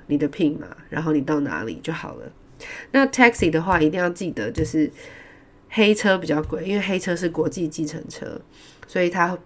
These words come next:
可能都会说英文，然后，嗯，但是收费比较贵。不过其实那天我们去爱宝乐园的时候，我们就从饭店坐到要去搭巴士的明洞站，也就是叫了一台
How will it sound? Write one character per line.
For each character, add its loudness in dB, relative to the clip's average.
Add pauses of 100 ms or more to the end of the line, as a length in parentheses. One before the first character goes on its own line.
(200)
可 -2
能 4
都 2
会 -2
说 4
英 0
文， -6 (600)
然 -6
后， -2 (540)
嗯， -2 (160)
但 0
是 2
收 2
费 2
比 -6
较 -10
贵。 -6 (920)
不 -6
过 8
其 4
实 2
那 2
天 2
我 2
们 0
去 -2
爱 2
宝 2
乐 2
园 6
的 0
时 -4
候， -2
我 0
们 -4
就 0
从 -2
饭 -2
店 2 (180)
坐 2
到 2
要 2
去 -2
搭 0
巴 -4
士 -2
的 -6 (340)
明 -4
洞 0
站， -6 (320)
也 2
就 0
是 -2
叫 4
了 2
一 4
台 -4